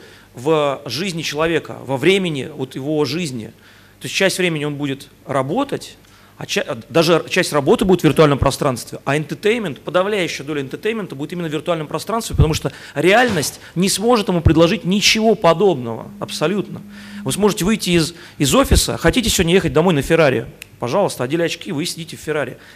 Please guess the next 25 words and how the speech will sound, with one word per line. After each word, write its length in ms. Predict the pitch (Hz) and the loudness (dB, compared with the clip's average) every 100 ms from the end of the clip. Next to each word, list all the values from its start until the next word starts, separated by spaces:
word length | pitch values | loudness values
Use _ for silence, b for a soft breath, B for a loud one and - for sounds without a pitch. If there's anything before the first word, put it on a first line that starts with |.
| - | -12
Вы 80 | 139 | -4
приехали 300 | 240 220 185 | -4 -2 -2
домой, 240 | 185 151 | 0 0
вас 180 | 151 151 | 0 -2
не 80 | 170 | -2
устраивает 440 | - 202 180 156 | 0 4 4 4
ремонт, 300 | 170 160 123 | 6 6 4
одели 380 | 131 170 151 B B B - | 2 4 2 B B B -6
очки, 340 | 139 - 208 | -4 -4 -4
и 60 | 214 | -2
у 60 | 165 | 0
вас 160 | 175 | 0
ремонт 220 | 151 175 147 | -4 -4 -4
другой. 260 | 170 131 | -2 -2
Жене 240 | 117 170 190 | -2 0 2
нравится 280 | 185 175 | 2 2
другой 280 | 156 190 233 | 2 4 6
ремонт, 240 | 180 135 160 | 6 4 2
окей, 320 | 143 220 160 | 2 6 6
она 120 | 165 | 4
видит 200 | 190 165 | 0 -4
другой 280 | 156 165 170 | -2 4 6
ремонт, 280 | 160 170 120 | 6 4 2
не 100 | 135 | 0
вопрос. 480 | 151 208 143 - | 2 2 0 -2